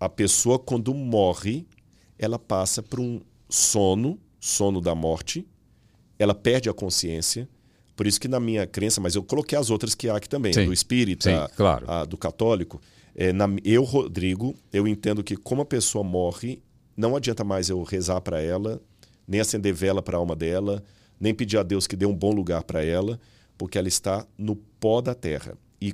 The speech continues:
Speaker 1: quando Jesus voltar nas nuvens do céu, ela vai ressuscitar. E até coloco um detalhe a mais, sem querer, é, desfazer das outras formas de entender o assunto.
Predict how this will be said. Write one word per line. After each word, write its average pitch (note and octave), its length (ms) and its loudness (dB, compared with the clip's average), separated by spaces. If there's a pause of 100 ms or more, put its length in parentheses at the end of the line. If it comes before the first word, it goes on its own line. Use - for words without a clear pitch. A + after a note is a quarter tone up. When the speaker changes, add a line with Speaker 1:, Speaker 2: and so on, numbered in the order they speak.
(140)
Speaker 1:
quando E3 360 4
Jesus A#2 300 -2
voltar F#2+ 420 -4
nas E2+ 240 -4
nuvens F#2 260 -4
do E2 80 -4
céu, F#2+ 440 0 (100)
ela G2 160 -2
vai F#2+ 120 -4
ressuscitar. - 560 -6 (680)
E C#3 120 4
até D3+ 160 0
coloco D#3 400 0
um D3 140 -4
detalhe C#3 380 -2
a C#3 40 2
mais, F#2+ 480 -2
sem A2+ 240 2
querer, A#2+ 420 2 (180)
é, F2+ 440 0 (100)
desfazer G2+ 680 2
das A2+ 280 0
outras A2 400 0
formas G2 360 2
de A2 100 -2
entender G2 320 -2
o G#2+ 80 2
assunto. - 440 -6